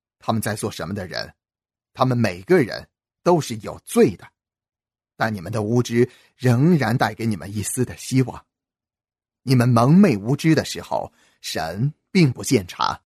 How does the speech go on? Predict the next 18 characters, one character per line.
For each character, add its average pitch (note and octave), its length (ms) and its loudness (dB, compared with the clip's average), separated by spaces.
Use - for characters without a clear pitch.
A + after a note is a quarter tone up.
如 D#3 240 2
今 A#3 360 4
却 - 160 -2
吩 B2+ 240 0
咐 A2 200 -2
各 A#3 260 2
处 - 180 -6
的 D#2 140 -8
人 C#2+ 240 -10
都 F#3+ 320 6
要 A2 340 -2
悔 D3+ 520 2
改， G2+ 600 -8
所 B2 180 0
以 G#2 260 -6
要 A2+ 180 0
结 D#3+ 280 4
出 C3 360 -2